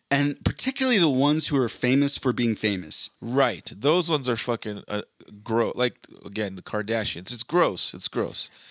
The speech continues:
Speaker 1: I, I mean, c-, and I, there's some of that, too, because there's some, some celebrities who are famous for other things, and you just really can't care too much about their social lives. But, the, yeah, the ones who are famous just for being famous,
Speaker 2: Yeah.
Speaker 1: that's just the, a,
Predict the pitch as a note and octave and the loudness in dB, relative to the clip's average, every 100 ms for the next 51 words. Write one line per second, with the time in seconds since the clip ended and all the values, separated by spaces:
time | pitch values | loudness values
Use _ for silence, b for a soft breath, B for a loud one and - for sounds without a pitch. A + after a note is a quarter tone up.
0 | B B G#2+ - C#3 D3+ D#3+ - - - | B B -12 -4 0 2 0 -4 -2 -2
1 | - A3 A#3 - - A#3 C4+ D#4 E4 G3 | 2 0 2 -2 2 2 4 2 2 2
2 | C#3 F3 D3+ - G#3 A#3+ C4+ C4 - F#3 | 2 0 0 0 0 0 0 -2 -4 -2
3 | A#3+ A3+ - E3+ D#3+ C#3+ C3 B2+ C3 B2+ | 0 0 2 2 2 2 2 0 2 2
4 | - G#2+ A#2+ B2+ D3+ C#3 C3 A2+ G#2+ - | 2 2 2 2 2 0 0 0 -2 -2
5 | A#2+ B2+ A#2+ - A#2+ A2 A#2+ G2+ A2+ A2 | -6 -4 -2 0 0 0 -2 -2 0 0
6 | G#2+ B B B _ - C3+ A#2 - A#2 | -2 B B B _ 0 2 2 2 0
7 | A2 G2+ - A2+ - A#2+ B2 B2 B B | 0 -2 0 0 0 0 0 -2 B B
8 | B - - D#3 B2 A#2 B2+ D#3+ F3+ G3 | B -10 -2 2 2 2 2 2 2 0
9 | C#3+ - C#3 C#3+ C#3 - - B2+ - A2+ | 0 2 2 4 2 -2 -2 -2 -2 -2
10 | A#2 G#2+ A2 G#2 G2+ - - G#2+ F2+ C2 | -2 -2 -2 -2 0 -2 -2 -2 -2 -4
11 | - B2 - - A#2+ A#2 A2 - b - | -2 0 2 0 -2 -4 -6 -8 b -2
12 | A#2+ A2 G#2 | 2 2 0